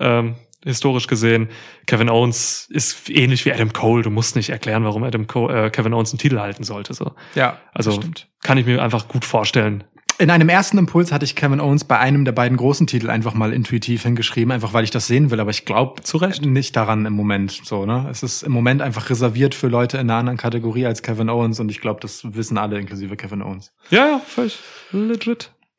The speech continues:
Speaker 2: Ja, wär aber schön.
Speaker 1: Yo! <laughs> Kommen wir zum,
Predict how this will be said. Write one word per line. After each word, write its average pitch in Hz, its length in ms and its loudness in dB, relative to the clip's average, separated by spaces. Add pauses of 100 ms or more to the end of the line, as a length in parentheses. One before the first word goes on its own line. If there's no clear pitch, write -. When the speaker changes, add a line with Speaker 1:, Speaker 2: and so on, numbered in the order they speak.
(120)
Speaker 2:
Ja, 214 180 -6 (380)
wär 254 160 0
aber 190 120 0
schön. 165 280 -4 (840)
Speaker 1:
Yo! 170 680 4 (440)
<laughs> - 440 -10
Kommen 165 200 4
wir 180 100 4
zum, 143 320 2